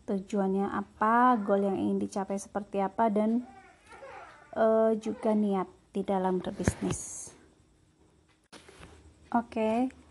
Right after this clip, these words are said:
Eh, kita lanjut ya tentang niat. <clears throat> Eh, teman-teman, nanti di, eh, komunitas skincare muslimah ini,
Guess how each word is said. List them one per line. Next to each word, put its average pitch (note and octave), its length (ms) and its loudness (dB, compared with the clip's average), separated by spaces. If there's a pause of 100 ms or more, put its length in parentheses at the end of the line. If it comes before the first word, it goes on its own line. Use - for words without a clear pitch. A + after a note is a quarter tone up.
(420)
Eh, G#3+ 240 2
kita B3 240 2
lanjut A#3+ 400 4
ya G3 160 6
tentang A3 480 0
niat. G3 320 6 (480)
<clears throat> A3 360 2 (2500)
Eh, A#3 560 6
teman-teman, B3 560 4
nanti G3+ 480 2
di, G3+ 180 4 (460)
eh, - 800 -14 (180)
komunitas G#3+ 720 0
skincare A3 560 0
muslimah G#3+ 640 0
ini, G#3+ 640 4